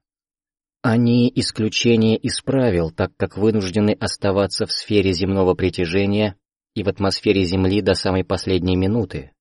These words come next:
в которую завершился бы естественный срок их жизни на Земле, не соверши они самоубийство или не попади они в несчастный случай. Самоубийцы, хотя и не полностью разобщенные со своими высшими принципами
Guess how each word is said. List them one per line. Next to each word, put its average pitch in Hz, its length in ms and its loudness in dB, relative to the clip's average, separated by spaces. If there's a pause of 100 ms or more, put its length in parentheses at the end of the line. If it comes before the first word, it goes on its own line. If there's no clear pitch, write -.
(140)
в - 100 -20
которую 90 460 0
завершился 87 720 0
бы 104 200 0 (340)
естественный 90 840 -4
срок 95 340 -2
их 90 160 -2
жизни 85 320 -2
на 85 140 -2
Земле, 85 480 -2 (560)
не 92 160 -2
соверши 90 460 -2
они 87 180 0
самоубийство 85 960 -4 (380)
или 135 340 0
не 120 140 2
попади 92 420 0
они 104 180 -2
в 98 60 -6
несчастный 87 600 -4
случай. 78 560 -8 (640)
Самоубийцы, 104 920 2 (160)
хотя - 340 2
и 98 80 6
не 101 140 4
полностью 104 640 4
разобщенные 98 800 2
со 95 140 -4
своими 95 500 4
высшими 90 640 0
принципами 101 760 0